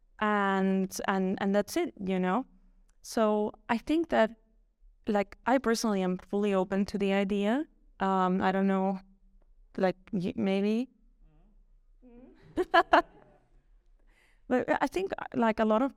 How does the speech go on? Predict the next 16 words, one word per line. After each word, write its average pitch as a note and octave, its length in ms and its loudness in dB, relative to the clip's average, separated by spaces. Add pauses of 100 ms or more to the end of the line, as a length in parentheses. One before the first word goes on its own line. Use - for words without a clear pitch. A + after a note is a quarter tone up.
(140)
A G3+ 160 0
I F#3+ 160 2
artists G3 480 0
are F#3+ 180 2
open A#3+ 360 0
to A#3+ 140 -2
the A#3+ 140 0
idea. B3 420 0
It A#3+ 140 -4
just G#3 320 -2 (380)
kind G#3+ 180 2
of - 160 -6
takes G3 400 -4
more F#3+ 400 2
of, - 300 -10
um, F#3 500 -2